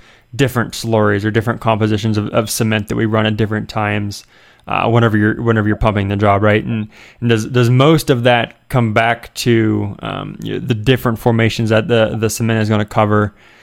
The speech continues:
and some can't take as much hydrostatic pressure than others? And is that pretty much the, the reason we have different slurries for one job?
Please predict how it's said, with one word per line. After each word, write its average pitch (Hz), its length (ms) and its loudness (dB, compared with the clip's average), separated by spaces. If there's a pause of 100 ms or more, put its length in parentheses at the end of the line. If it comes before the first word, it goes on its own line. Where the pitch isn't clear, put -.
(180)
and 117 360 -6
some 113 480 0
can't 113 260 -4
take 113 140 0
as 107 100 -2
much 113 200 0
hydrostatic 110 500 0
pressure 107 400 -2
than 104 120 0
others? 107 480 2
And 107 140 -4
is 110 120 -2
that 123 180 2
pretty 123 160 4
much 113 240 0
the, 113 260 0
the 127 120 0
reason 110 360 0
we 107 100 -4
have 107 260 -2
different 107 320 -6
slurries 117 840 0
for 120 160 -2
one 113 180 2
job? 117 320 2